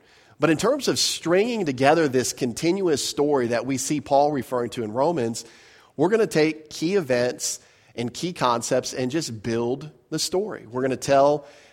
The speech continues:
God's story, uh, as best, <laughs> as best we can here over the next three weeks in terms of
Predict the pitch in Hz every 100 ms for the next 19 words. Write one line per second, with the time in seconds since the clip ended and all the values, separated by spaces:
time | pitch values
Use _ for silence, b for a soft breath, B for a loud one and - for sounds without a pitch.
0 | B 117 131 147 151 - 180 165 131 120
1 | 123 - 123 120 113 107 139 143 - -
2 | 151 127 - 135 151 - 135 - 143 131
3 | 107 120 113 113 B B B - 123 120
4 | 127 123 - - b b b 139 139 135
5 | 151 139 107 117 110 131 131 123 123 110
6 | -